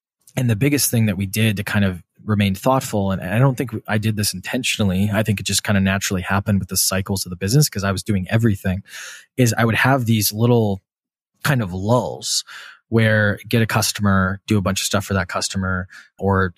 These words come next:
get a customer, talk to that customer, you know, prospect, et cetera. And then there would be these little lulls where I needed to go out and get more customers, right? And those lulls allowed me to really think deeply about, like, what in the world's going on here and just be strategic. And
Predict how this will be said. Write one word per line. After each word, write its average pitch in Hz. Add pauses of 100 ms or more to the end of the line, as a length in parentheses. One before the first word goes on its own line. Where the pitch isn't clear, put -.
get 110
a -
customer, 101
talk 92
to 98
that 92
customer, 92 (140)
you 95
know, 85
prospect, 95
et 85
cetera. 95 (280)
And 110
then 104
there 107
would 104
be 117
these 101
little 98
lulls 117
where 95
I 95
needed 101
to 95
go 98
out 98
and 95
get 98
more 92
customers, -
right? 98 (320)
And 104 (100)
those 120
lulls 117
allowed 98
me 101
to 95
really 101
think -
deeply 101
about, 85
like, 87
what 104
in 104
the 101
world's 98
going 90
on 107
here 92
and 92
just 98
be 95
strategic. -
And 95